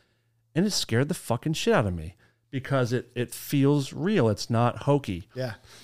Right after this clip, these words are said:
Speaker 1: And, um,
Speaker 2: It's not even like a horror movie. It's almost like a drama film
Speaker 1: I mean, it
Speaker 2: with
Speaker 1: won Best Picture.
Speaker 2: horror
Speaker 1: Yeah,
Speaker 2: elements.
Speaker 1: that doesn't happen unless there's,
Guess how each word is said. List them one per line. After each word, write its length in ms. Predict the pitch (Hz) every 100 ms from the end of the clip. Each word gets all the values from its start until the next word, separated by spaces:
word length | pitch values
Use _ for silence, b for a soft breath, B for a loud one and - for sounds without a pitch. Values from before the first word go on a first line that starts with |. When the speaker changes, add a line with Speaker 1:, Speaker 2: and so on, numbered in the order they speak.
| B B
Speaker 1:
And, 300 | 127 131 131
um, 360 | 123 117 110 90
Speaker 2:
It's 140 | - 139
not 140 | 180
even 140 | 170 147
like 140 | 131
a 80 | 120
horror 220 | 120 120
movie. 220 | 117 117 123
It's 120 | 120
almost 260 | 131 127
like 140 | 135 120
a 60 | 113
drama 640 | 110 - - 131 139 127
film 340 | 117 - 123 170
Speaker 1:
I 40 |
mean, 20 |
it 40 | 196
Speaker 2:
with 60 |
Speaker 1:
won 140 | 170 185
Best 200 | 147 -
Picture. 300 | 226 - 92
Speaker 2:
horror 260 | 156 139 123
Speaker 1:
Yeah, 60 |
Speaker 2:
elements. 400 | 131 170 151 -
Speaker 1:
that 100 | 143
doesn't 240 | 175 143 131
happen 320 | 143 139 120
unless 300 | 113 113 -
there's, 380 | 117 110 -